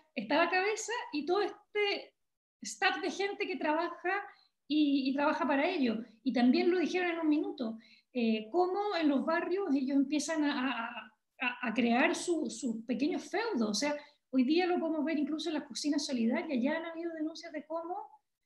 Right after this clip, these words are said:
eh, y trataron de llegar ellos primero y poder solucionar este problema del hambre,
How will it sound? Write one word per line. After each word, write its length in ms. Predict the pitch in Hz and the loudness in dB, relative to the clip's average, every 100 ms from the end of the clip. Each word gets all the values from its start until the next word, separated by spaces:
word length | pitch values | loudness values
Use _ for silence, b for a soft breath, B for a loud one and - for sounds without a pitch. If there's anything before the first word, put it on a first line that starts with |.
| _ _ | _ _
eh, 720 | 277 269 240 240 233 233 - - _ _ _ _ _ | 0 2 2 2 0 -4 -10 -20 _ _ _ _ _
y 540 | 247 220 - 254 311 - | -6 -6 2 4 4 4
trataron 420 | 311 320 381 359 | 4 6 4 4
de 80 | 320 | 2
llegar 300 | 320 339 339 | 4 4 4
ellos 240 | 349 349 | 4 2
primero 680 | - 311 349 403 302 370 466 B B | 0 2 4 2 2 0 -2 B B
y 120 | 269 | 0
poder 300 | 226 285 311 | 4 6 4
solucionar 720 | - 339 277 - 269 240 392 427 | 6 6 6 6 6 6 4 0
este 180 | - 320 | -2 -2
problema 500 | 294 277 311 320 294 | 0 2 2 2 2
del 180 | 254 | 4
hambre, 580 | 349 349 262 226 - b | 4 4 6 6 4 b